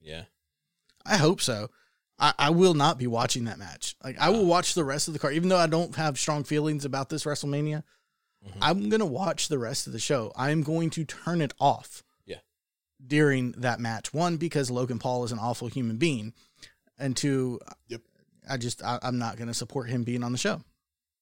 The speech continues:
Speaker 2: We have, uh, Drew McIntyre versus Happy Corbin.
Speaker 1: Drew's gotta win.
Speaker 2: Drew.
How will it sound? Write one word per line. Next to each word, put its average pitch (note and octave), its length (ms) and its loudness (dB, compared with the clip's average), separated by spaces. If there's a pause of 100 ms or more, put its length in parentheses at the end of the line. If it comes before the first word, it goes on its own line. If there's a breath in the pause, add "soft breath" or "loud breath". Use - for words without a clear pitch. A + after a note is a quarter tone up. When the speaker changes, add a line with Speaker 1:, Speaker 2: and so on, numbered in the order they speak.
(1300 loud breath)
Speaker 2:
We F3+ 140 6
have, D3+ 600 2
uh, - 200 -12
Drew D#3 260 0
McIntyre C#3 600 0
versus A2+ 300 -6
Happy A#2+ 260 -6
Corbin. - 440 -10 (400)
Speaker 1:
Drew's A2 240 -10
gotta F2+ 240 -14
win. E2+ 120 -16
Speaker 2:
Drew. G#2+ 300 -2